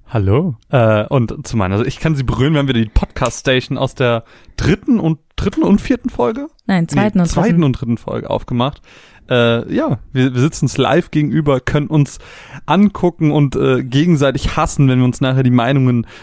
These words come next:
Speaker 1: äh, an den Kopf schmeißen, weil in diesem Podcast wird, glaub ich, äh, wird's meinungstechnisch ein bisschen auseinandergehen, anders als sonst. Und
Speaker 2: Mhm.
Speaker 1: ich freu mich sehr. Hab, ich hab Bock.
Speaker 2: Ja, und ich bin Mine.
Speaker 1: Hallo Mine. Ach so, ich hab deinen Namen gar nicht gesagt.
Speaker 2: Ja, richtig.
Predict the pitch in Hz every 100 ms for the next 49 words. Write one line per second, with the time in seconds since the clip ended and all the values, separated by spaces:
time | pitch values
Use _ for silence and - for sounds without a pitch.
0 | - 120 117 123 123 - 127 - 123 117
1 | - 120 117 120 127 120 117 120 - 123
2 | - 120 123 - 120 123 - - 117 123
3 | 135 165 135 131 - - 95 127 151 214
4 | - 214 196 214 - 190 185 185 190 175
5 | 143 147 139 - - 147 139 135 131 131
6 | - - - 135 285 240 220 240 302 285
7 | 240 - - - 147 - - - - -
8 | 294 - _ _ _ _ _ _ 233 214
9 | 196 - 247 208 180 180 _ - - 208
10 | 233 220 135 190 139 127 - - - 294
11 | 320 240 240 151 143 143 180 156 123 120
12 | 127 127 254 247 285 - 262